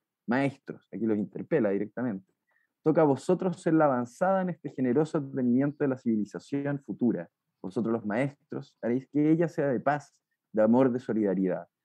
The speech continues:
Recordar que en gran parte está en vosotros hacer del pueblo una turba de esclavos o una asociación de hombres libres. Maestros, aprended a elegir la simiente que vais a sembrar. Los niños son la sociedad del porvenir.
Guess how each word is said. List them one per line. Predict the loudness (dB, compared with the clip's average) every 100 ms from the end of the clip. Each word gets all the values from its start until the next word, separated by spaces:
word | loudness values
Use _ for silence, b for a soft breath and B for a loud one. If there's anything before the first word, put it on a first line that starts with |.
| _ _ -4
Recordar | 0 2 2 2 0
que | -4
en | 0
gran | 2 2 0
parte | 0 0 0 -8
está | -8 0
en | 0
vosotros | 0 -4 -4 -6
hacer | -8 -8 -4
del | -4 -2
pueblo | 2 4 4
una | 0 -2
turba | 0 0 0 -2
de |
esclavos | -6 -2 2 2 0 -8 -6
o |
una | -2 -2
asociación | -4 -8 -12 -12 -4 -4 -4 _ _ _
de | -2
hombres | 2 2 2
libres. | 4 4 2 -4 -14 _ _ _ _ _ _
Maestros, | -2 0 -2 -4 -8 -8 _
aprended | -2 2 4 6 4 2
a | 0
elegir | 0 0 -2 -2 2
la | 0
simiente | 2 2 4 4 2 0
que | 0
vais | 2 0 -4
a |
sembrar. | -6 -2 0 -2 -4 -10 _ _ -10
Los | -8 -4
niños | 0 2 0 -4 -8 -10
son | -6 -4
la | -4
sociedad | -8 -6 0 2
del | 0
porvenir. | -2 -6 -2 2 2 -2